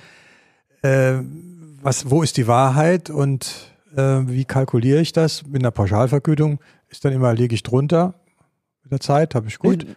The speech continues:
Speaker 1: liege ich drüber, habe ich Pech gehabt.
Speaker 2: Muss doch keine Pauschalvergütung machen, machst Zeitvergütung.
Speaker 1: Nein, nein, das, ich bin
Speaker 2: Ja?
Speaker 1: jetzt gerade auf den Ralf eingegangen,
Speaker 2: Ach so,
Speaker 1: weil er
Speaker 2: so.
Speaker 1: sagte, man kann ja eine Pauschalvergütung machen. Natürlich kann man das machen,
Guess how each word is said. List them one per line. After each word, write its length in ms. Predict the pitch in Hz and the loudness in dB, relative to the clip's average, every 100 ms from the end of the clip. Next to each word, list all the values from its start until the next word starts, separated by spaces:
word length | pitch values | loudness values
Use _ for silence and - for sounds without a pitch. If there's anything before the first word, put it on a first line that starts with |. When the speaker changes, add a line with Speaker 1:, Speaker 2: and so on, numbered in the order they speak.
| - | -4
Speaker 1:
liege 120 | 120 | -4
ich 100 | - | -2
drüber, 240 | 139 151 | -2 0
habe 100 | 147 | -2
ich 100 | 127 | -2
Pech 200 | 127 113 | -2 -2
gehabt. 320 | - 90 - - | -4 -10 -8 -4
Speaker 2:
Muss 140 | 233 | -2
doch 120 | 240 | 0
keine 180 | - 208 | 0 -2
Pauschalvergütung 680 | 185 190 302 302 190 175 170 | 0 0 0 0 0 0 2
machen, 220 | 165 170 | 2 0
machst 240 | 160 - | -2 -4
Zeitvergütung. 520 | - 302 226 156 139 135 | -6 -2 -2 -2 0 2
Speaker 1:
Nein, 100 | 156 | 2
nein, 140 | 156 | 2
das, 180 | 139 143 | -2 -2
ich 300 | 147 - - | -4 -4 -2
bin 140 | 143 | 0
Speaker 2:
Ja? 60 | 131 | 0
Speaker 1:
jetzt 100 | - | 0
gerade 160 | 127 | 0
auf 80 | 123 | 0
den 140 | - 110 | -2 -2
Ralf 240 | 143 170 | 0 0
eingegangen, 280 | 131 120 - | -2 0 2
Speaker 2:
Ach 60 | |
so, 60 | 262 | 4
Speaker 1:
weil 80 | 120 | 4
er 40 | |
Speaker 2:
so. 60 | 156 | 4
Speaker 1:
sagte, 300 | 139 - 127 | 2 2 0
man 160 | 120 | -2
kann 160 | 123 127 | -2 -2
ja 80 | 120 | 0
eine 100 | 123 | 0
Pauschalvergütung 800 | 110 104 156 175 147 123 117 107 | 0 0 0 0 0 0 -2 -2
machen. 200 | 101 107 | -2 -2
Natürlich 300 | 104 254 - | 0 -2 -2
kann 140 | 131 | -4
man 100 | 113 | -2
das 180 | 104 - | -2 -2
machen, 300 | 110 113 | -4 -2